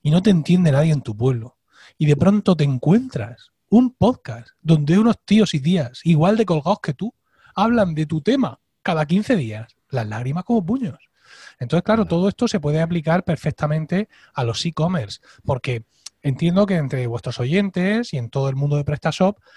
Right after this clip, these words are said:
Speaker 1: habrá e-commerce de todo tipo, e-commerce genéricos, donde te venden de todo,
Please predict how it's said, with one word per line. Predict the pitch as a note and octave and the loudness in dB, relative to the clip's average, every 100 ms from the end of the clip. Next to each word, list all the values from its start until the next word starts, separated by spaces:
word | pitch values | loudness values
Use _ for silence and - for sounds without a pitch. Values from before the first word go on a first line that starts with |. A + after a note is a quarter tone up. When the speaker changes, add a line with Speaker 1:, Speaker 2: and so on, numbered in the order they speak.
| - | -14
Speaker 1:
habrá | - A#2 B2+ D3 E3 | -8 -4 -2 -2 -4
e-commerce | D#3 C#3+ D3 E3+ - | -6 -2 0 -2 -4
de | C#3+ | -6
todo | C3 D3+ | -2 -2
tipo, | C#3+ E3+ F3+ F#3+ | -2 -4 0 2
e-commerce | F3 C#3 C#3+ D#3 - | 0 -2 -2 -4 -6
genéricos, | - B2+ D3 F#3+ D#3 F3+ A3+ | -8 -4 0 0 2 2 2
donde | D3 A2+ | -2 -6
te | G#2+ | -8
venden | A#2 D3 C#3 | -6 -4 -2
de | |
todo, | C3+ F3+ F3 A#3 | 0 2 2 -2